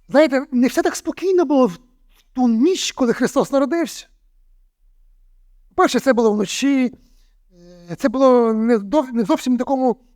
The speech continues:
гарному місці, де все було облаштовано, і щоб не було що турбуватися.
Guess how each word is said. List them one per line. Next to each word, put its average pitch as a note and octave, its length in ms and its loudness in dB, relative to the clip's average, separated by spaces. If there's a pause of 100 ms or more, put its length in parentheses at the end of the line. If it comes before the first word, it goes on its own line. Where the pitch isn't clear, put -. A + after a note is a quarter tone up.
(140)
гарному B3 480 2
місці, B3 640 -2 (140)
де A3 100 -2
все C#4 160 -4
було A#3+ 160 2
облаштовано, C4 680 0 (340)
і A3 440 -4 (200)
щоб A3+ 200 -4
не B3 80 2
було B3 280 2
що C4 120 -4
турбуватися. B3 720 -2